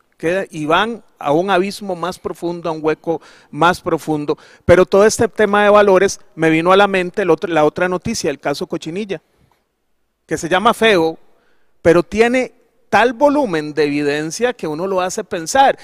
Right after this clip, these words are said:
Y cuando uno escucha las conversaciones telefónicas intervenidas, uno dice,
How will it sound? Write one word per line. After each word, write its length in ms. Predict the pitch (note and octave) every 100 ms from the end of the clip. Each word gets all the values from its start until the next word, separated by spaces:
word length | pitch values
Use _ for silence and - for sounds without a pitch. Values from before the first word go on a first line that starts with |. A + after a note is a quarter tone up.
| -
Y 100 | E3+
cuando 320 | E3+ E3+ D#3+ F3+
uno 180 | G#3
escucha 800 | A#3 - B3 C4 C4 - D#3+ D#3+
las 180 | E3+ E3
conversaciones 720 | F3+ D#3 D3 D3+ C#3 E3 F#3+
telefónicas 680 | A3 G3+ - G#3+ G#3+ A3 G#3+
intervenidas, 800 | G#3 A3 G#3 A#3 A#3+ G#3+ G#3+ G3+
uno 200 | E3+ E3+
dice, 280 | F#3+ F#3